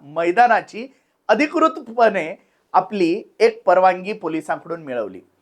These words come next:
आता परवानगी मिळाली, मैदान मिळालं आणि सभा ही आता बच्चू कडूंची होणार, हे सगळं ठरल्यानंतर अचानक अमित शहांचा दौरा ठरतो.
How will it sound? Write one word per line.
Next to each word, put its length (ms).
आता 200
परवानगी 600
मिळाली, 400
मैदान 500
मिळालं 460
आणि 240
सभा 540
ही 180
आता 360
बच्चू 400
कडूंची 440
होणार, 360
हे 120
सगळं 500
ठरल्यानंतर 760
अचानक 560
अमित 300
शहांचा 440
दौरा 280
ठरतो. 460